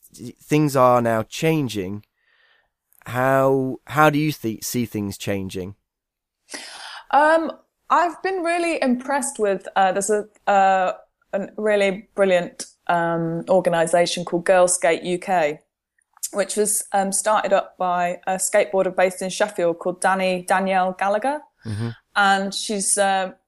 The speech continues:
Speaker 2: I mean, I think she, what she's doing with Girls Skate U K is absolutely fantastic. It's just an online blog, um, but she,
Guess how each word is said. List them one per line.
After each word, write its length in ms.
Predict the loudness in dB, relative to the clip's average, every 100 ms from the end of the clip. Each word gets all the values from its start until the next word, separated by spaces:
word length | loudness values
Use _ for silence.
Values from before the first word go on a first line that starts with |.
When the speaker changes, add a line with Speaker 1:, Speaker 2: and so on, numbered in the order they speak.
| _ -2
Speaker 2:
I 80 | 0
mean, 140 | 2
I 120 | 0
think 320 | 0 -2 -4 -6
she, 220 | -4 -4
what 200 | -4 -4
she's 160 | -6
doing 380 | -2 2 2 0
with 160 | -6 -2
Girls 240 | -2 0
Skate 240 | -4 -6 -6
U 80 |
K 260 | -2 2 2
is 120 | 2
absolutely 720 | -2 -4 -6 -6 -2 -2 -2 -6
fantastic. 600 | -10 -4 -4 -4 -4 -2
It's 160 | -2 0
just 260 | 0 2
an 120 | 0
online 680 | 0 0 0 2 2 2 -2
blog, 480 | 2 4 4 2 -6 -14 _ _ _ _ _ 0
um, 480 | 2 4 2 -2 -6
but 160 | -8
she, 600 | -6 -4 -2 -2 -4 -8